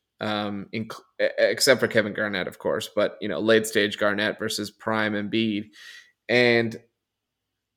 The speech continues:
I think the trade, the signing of Al Horford was such an epic disaster.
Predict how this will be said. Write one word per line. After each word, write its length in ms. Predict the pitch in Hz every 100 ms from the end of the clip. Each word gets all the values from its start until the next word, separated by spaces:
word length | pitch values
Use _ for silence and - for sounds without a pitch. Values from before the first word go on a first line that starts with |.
| _ - -
I 120 | 131
think 380 | - 185 185 - _ _ _
the 100 | 135 123
trade, 800 | - - 147 143 160 165 160 -
the 120 | 131
signing 400 | 123 147 160 180
of 80 | 147
Al 180 | 123 123
Horford 480 | 120 120 123 117 110
was 220 | 110 -
such 240 | 120 117 120
an 200 | 107 -
epic 340 | 110 - 107
disaster. 760 | 107 101 104 107 - 117 117 117